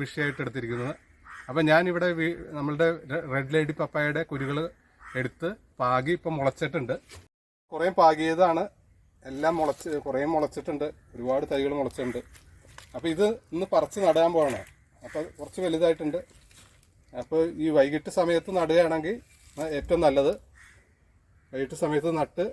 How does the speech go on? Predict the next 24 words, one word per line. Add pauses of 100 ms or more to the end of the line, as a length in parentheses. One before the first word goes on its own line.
(160)
നമ്മൾ (240)
ചെറിയ (1400)
ചൂടലൊക്കെ
കൊടുക്കുക. (1040)
ചൂടലൊക്കെ
കൊടുത്തു
കഴിഞ്ഞ്
കഴിഞ്ഞാൽ (560)
അത് (140)
ഉണങ്ങിപ്പോകാതെ
നല്ല
രീതിയിൽ
വളർന്നു
വരും. (540)
അപ്പോൾ (100)
ഈ (140)
നട്ടതിന്
ശേഷം
നമ്മൾ (800)
എല്ലാ
ദിവസവും (260)
ചെറുതായിട്ട്
നനച്ചും
കൊടുക്കുക.